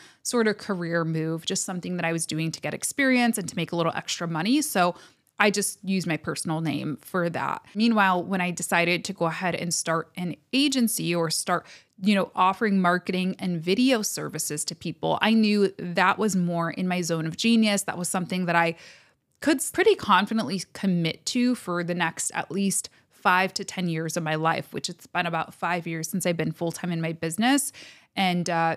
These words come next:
you know, no plans of quitting anytime soon. Changing things, absolutely, I have changed things, but I haven't fully quit or,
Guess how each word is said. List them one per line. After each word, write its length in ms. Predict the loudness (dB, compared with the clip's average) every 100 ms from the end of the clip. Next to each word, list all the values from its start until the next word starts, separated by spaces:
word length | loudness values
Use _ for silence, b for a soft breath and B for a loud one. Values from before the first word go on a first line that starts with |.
| 0
you 80 | 0
know, 240 | 0 -2 -6
no 160 | -4 -4
plans 440 | -2 -2 -2 -2
of 260 | -6 -8 _
quitting 480 | _ 0 2 -2 -6 -4
anytime 420 | -4 -4 -4 -4
soon. 340 | -2 -2 -2
Changing 560 | 0 0 2 2 2 2
things, 440 | -2 -4 -4 -2 0
absolutely, 600 | 0 0 -2 -2 0 0
I 60 |
have 220 | 0 -4
changed 420 | -6 -4 -4 -4 -6
things, 320 | -8 -8 -6
but 100 | -6
I 40 |
haven't 360 | -4 -4 -4 -8
fully 400 | -8 -6 -4 -8 B B _
quit 380 | 0 2 2 -2
or, 320 | -8 -8 -8